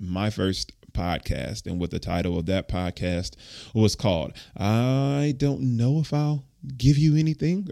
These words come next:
<laughs> I'm really flying off the top of my head right now. I have clients, uh, all day <laughs> today.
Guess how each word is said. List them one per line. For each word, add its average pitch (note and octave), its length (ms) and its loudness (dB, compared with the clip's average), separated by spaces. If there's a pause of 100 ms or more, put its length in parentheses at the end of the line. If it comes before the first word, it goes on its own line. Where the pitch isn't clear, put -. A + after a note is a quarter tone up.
<laughs> C3 120 12
I'm B2+ 340 8
really A#2 440 8 (340)
flying A#2+ 400 4
off G2+ 120 0
the G#2+ 80 -2
top F#2 260 2
of G2 60 0
my F#2 200 4
head F#2 300 6
right E2+ 160 4
now. E2+ 180 2
I F#2 60 2
have E2 280 0
clients, G2 640 0
uh, F2+ 640 2
all G2+ 200 4
day F#2+ 180 4
<laughs> C3 540 6
today. G2 380 2